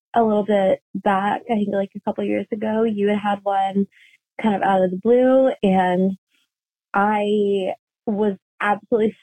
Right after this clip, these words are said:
fucking mortified. I was in the grocery store,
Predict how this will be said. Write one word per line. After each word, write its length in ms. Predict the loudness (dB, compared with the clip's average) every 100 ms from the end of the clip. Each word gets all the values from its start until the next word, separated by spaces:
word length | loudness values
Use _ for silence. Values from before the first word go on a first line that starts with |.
| -4
fucking 360 | -4 -2 -4
mortified. 680 | -2 -2 -2 -2 -4 -2 -2 -4
I 180 | -2
was 160 | -2 -2
in 200 | -4 -2
the 260 | 2 2 0
grocery 460 | 2 0 2 0 -2
store, 500 | -2 0 2 2 0